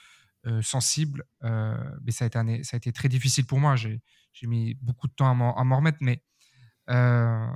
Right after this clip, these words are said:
c'était une super expérience et je, je reste tou-, toujours, maintenant que je suis face à une difficulté, je me dis : « OK, la difficulté, elle est là. Là, on est face à une difficulté actuellement, mais je la regarde et je dis,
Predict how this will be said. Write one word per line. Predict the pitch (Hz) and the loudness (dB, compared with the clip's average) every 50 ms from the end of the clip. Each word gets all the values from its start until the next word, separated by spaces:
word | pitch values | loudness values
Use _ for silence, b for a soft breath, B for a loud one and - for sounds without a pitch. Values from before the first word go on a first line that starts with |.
| - - | -8 -10
c'était | - - 131 - 143 | -8 -6 0 4 4
une | 135 131 | 4 4
super | - - - - 160 143 | 2 0 2 4 4 4
expérience | 139 131 - - 135 135 151 170 175 - - - - | 4 2 0 0 2 4 4 2 2 -2 -6 -10 -6
et | - 127 123 120 - _ _ _ _ _ _ _ _ _ _ _ _ _ _ _ _ _ _ _ _ _ _ - | -2 -2 -2 -2 -4 _ _ _ _ _ _ _ _ _ _ _ _ _ _ _ _ _ _ _ _ _ _ -6
je, | 127 123 131 135 139 | -2 0 0 0 2
je | 143 127 139 | 2 2 4
reste | 139 147 139 - | 4 2 0 -2
tou-, | - 170 160 151 - _ _ - | -4 -4 -4 -6 -10 _ _ -8
toujours, | - 190 180 190 180 151 | -6 -4 -2 -2 0 0
maintenant | 143 139 - 170 165 160 151 127 | 0 0 0 0 -2 -2 -2 -4
que | - - 139 | -2 -2 -2
je | 123 - | -2 0
suis | - 139 135 | 0 -2 -2
face | 139 - 185 175 - | 0 -2 -2 0 0
à | 160 | 0
une | 147 147 | 0 2
difficulté, | 139 143 135 - 147 135 - 143 - 180 | 2 0 0 -2 -4 -6 -6 -10 -8 -8
je | 175 - 139 | -6 -4 -4
me | 131 | -2
dis : « | 135 156 | -2 -2
OK, | 151 - 151 - _ _ _ _ | -4 -4 -6 -8 _ _ _ _
la | - 131 | -4 -2
difficulté, | 127 135 135 - 143 139 143 135 - 147 | -2 -2 -2 -4 -2 -2 -2 0 2 2
elle | 139 131 | 4 4
est | 131 | 6
là. | 123 131 147 175 202 - _ _ _ _ _ _ _ _ _ _ _ - | 6 6 4 4 0 -8 _ _ _ _ _ _ _ _ _ _ _ -2
Là, | 131 135 | 0 2
on | 131 127 123 | 2 4 2
est | 123 | 2
face | - - 131 - | 2 0 0 0
à | 131 | 0
une | 123 | 0
difficulté | 117 113 - - _ _ - - _ _ _ - 117 - 123 | -2 -4 -8 -14 _ _ -20 -20 _ _ _ -12 -6 -4 -4
actuellement, | 113 - - - 123 120 117 135 165 170 B B B B B B B | -4 -4 -4 -2 -2 0 0 0 -2 -4 B B B B B B B
mais | - 127 | -2 0
je | 113 120 | 4 6
la | 143 131 | 4 6
regarde | 123 147 160 180 160 | 8 6 6 6 6
et | 135 | 4
je | 120 117 | 2 2
dis, | 131 160 160 | 0 -2 -2